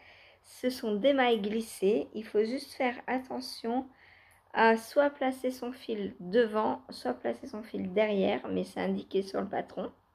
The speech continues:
Donc, euh, en général, alors quand c'est derrière,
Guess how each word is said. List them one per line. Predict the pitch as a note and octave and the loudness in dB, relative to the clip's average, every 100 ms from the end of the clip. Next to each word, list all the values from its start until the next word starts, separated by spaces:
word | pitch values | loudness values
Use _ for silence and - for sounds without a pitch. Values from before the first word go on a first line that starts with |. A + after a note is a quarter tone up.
| _ _ - - _ - _ _ _ - | _ _ -20 -20 _ -20 _ _ _ -10
Donc, | G#3+ A3+ A3+ A3 | 0 2 2 2
euh, | G#3 G#3+ | 4 4
en | A#3 | 2
général, | A#3+ B3+ B3+ B3+ A#3 G#3+ | 4 6 6 4 4 4
alors | - G3+ G3 | 6 6 6
quand | - C#4+ | 0 -6
c'est | - - C4 | -6 0 2
derrière, | B3+ G3+ C4 C4 A#3+ G#3+ G3+ | 4 6 6 6 4 2 0